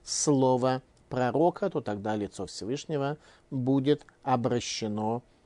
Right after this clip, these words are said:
к этому человеку. То есть мы должны стараться учиться у наших учителей, и также мы должны стараться учиться из, э, событий, которые происходят с нами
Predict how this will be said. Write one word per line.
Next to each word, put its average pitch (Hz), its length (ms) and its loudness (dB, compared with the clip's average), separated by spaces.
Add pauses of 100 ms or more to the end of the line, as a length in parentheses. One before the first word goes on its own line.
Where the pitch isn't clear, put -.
(220)
к - 120 -20
этому 101 380 -6
человеку. 95 520 -6
То - 60 -14
есть - 140 -14
мы 160 80 -2
должны 151 540 0 (340)
стараться 127 640 0
учиться 123 460 -6
у - 20 -4
наших 101 340 -6
учителей, 175 640 2 (440)
и 214 260 2 (100)
также 170 480 6
мы 165 120 0
должны 107 340 -2
стараться 95 560 -6
учиться 175 720 0 (640)
из, 180 360 4
э, 190 180 10 (280)
событий, 135 560 0
которые 107 440 -2
происходят 131 680 0 (240)
с - 180 -10
нами 110 380 -6